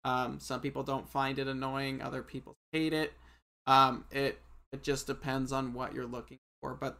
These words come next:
the, the E D doublets really offer that well color corrected, especially for visual work,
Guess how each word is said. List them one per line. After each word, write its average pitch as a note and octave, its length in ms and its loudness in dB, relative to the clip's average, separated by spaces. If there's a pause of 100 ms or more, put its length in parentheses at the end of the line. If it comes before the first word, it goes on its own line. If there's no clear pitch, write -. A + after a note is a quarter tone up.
the, B2+ 340 0 (220)
the - 60 -20 (120)
E D#3 140 6
D D3+ 160 4
doublets C#3+ 760 0
really C#3 500 2
offer C3+ 520 2
that B2+ 320 -2 (540)
well E3 260 12
color D3 380 2
corrected, C3 840 2
especially D3 640 -2
for C#3+ 180 -8
visual C3 600 -6
work, B2+ 360 0